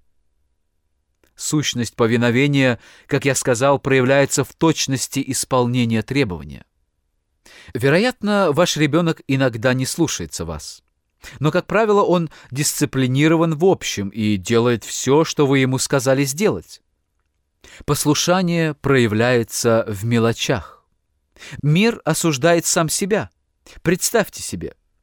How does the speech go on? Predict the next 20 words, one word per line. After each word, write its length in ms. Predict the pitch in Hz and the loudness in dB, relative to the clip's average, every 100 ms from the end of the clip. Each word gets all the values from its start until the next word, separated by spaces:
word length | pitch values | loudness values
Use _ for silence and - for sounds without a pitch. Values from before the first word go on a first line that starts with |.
| _ | _
вот 320 | 120 214 285 _ | 0 2 0 _
честный 420 | - 170 175 175 | -2 -2 0 -4
человек. 600 | - 165 139 90 - - _ _ _ - - - _ _ | -2 0 0 -2 -12 -20 _ _ _ -20 -20 -20 _ _
А 120 | - 95 | -6 -2
люди 240 | 175 190 | 0 0
говорят 340 | 170 156 151 | 2 4 2
о 60 | 135 | 2
нём: 280 | 131 139 135 _ - - | 0 0 -4 _ -20 -6
"Он 280 | 156 156 135 | 2 2 4
настолько 600 | 131 - - 202 170 139 | 0 0 2 4 4 0
честен, 540 | 123 156 160 - 175 160 | -4 -2 -2 0 -2 -2
что 260 | - 156 | -2 0
не 100 | 151 | 2
украл 540 | 160 151 - 170 175 165 | 2 2 0 2 4 4
ни 140 | 175 | 4
одной 420 | 196 165 175 190 | 2 2 2 4
лошади". 720 | 185 175 185 - - 82 - _ _ _ _ _ _ _ _ _ _ | 4 4 4 2 -8 -12 -16 _ _ _ _ _ _ _ _ _ _
Однако 480 | 120 120 127 120 120 | -6 -2 0 0 0
подобное 520 | 131 123 147 117 120 | 0 2 2 2 -2
свидетельство 760 | - 123 131 135 139 - 147 | -2 -2 -2 0 -2 0 0